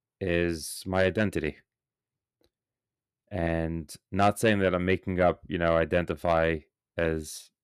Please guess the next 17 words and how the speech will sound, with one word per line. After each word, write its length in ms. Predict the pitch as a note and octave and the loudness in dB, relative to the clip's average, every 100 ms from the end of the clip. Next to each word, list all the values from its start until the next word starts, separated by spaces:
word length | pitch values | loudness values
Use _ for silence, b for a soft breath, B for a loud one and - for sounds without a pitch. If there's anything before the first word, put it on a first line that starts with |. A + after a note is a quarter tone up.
| _ | _
A, 140 | F#2+ | 2
B, 180 | F2 F2 | 2 -2
C, 240 | D#2+ - E2 | -6 -4 -4
and 100 | D#2 | 0
D 200 | F2 F2+ | 0 2
or 20 | |
whatever 340 | E2 F2 F2 | 2 2 2
it 60 | G2+ | 2
is, 300 | A2 G#2 - b b b b b b _ _ _ _ _ _ | 2 0 -8 b b b b b b _ _ _ _ _ _
but 220 | G2+ F#2+ | 2 2
changing 320 | - B2+ C3+ | 2 0 2
the 80 | D3+ | 4
identity, 420 | A#2 F#2+ G2+ F2 | 4 2 0 -2
changing 520 | E2+ - A2 A#2 A2+ - - | -2 0 0 -2 -4 -8 -20
who 200 | - A2 | 0 4
I 120 | F#2+ | 6
am. 280 | F#2+ F#2+ - | 6 2 0